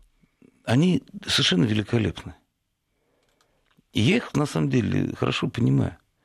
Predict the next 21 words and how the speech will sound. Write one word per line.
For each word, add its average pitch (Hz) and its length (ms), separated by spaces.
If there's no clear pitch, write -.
Я 117 140
не 170 100
могу 208 280
их - 180
в - 60
этом 85 200
обвинять. 80 480
Кстати, 107 240
Telegram-канал 104 720
Соловьев. 98 540
Выйдите, 107 440
подписывайтесь, - 760
там 92 160
много 92 200
есть. - 220
А - 60
как - 200
ты 101 120
их - 80
можешь 95 280
обвинять? 90 440